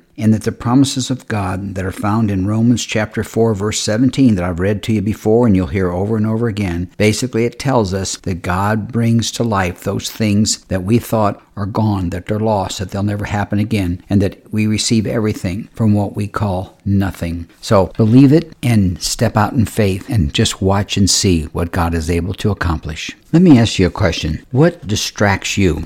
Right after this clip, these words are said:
What causes your faith to maybe weaken from time to time? You ever sit down and wonder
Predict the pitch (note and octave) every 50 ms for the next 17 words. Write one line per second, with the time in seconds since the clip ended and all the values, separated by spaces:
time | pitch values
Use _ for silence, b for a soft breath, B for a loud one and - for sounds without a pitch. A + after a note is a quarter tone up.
0 | - - - G2+ G#2 B2 D3 D#3+ D#3+ - - - - A2+ A2 A2+ - - G#2+ F#2+
1 | - G2 F2+ - - - G2 G2 F2 E2+ E2 - - - - F#2 F#2 F#2+ G2+ G2+
2 | F#2+ F#2+ F#2 F2+ F2 A2+ A2+ G#2+ - F#2 E2 E2 E2 - F2 E2+ E2+ - F#2+ F#2
3 | F#2 E2+ E2 D#2+ - F2+ F#2 E2 E2 E2 E2 - b b b - B2+ C3 E3 F3
4 | C#3 - - - C3 B2 - - A2+ A2 A2 G#2 G2 F#2 F#2+ G2+ G#2+ A2 A2 A2
5 | A2 G#2+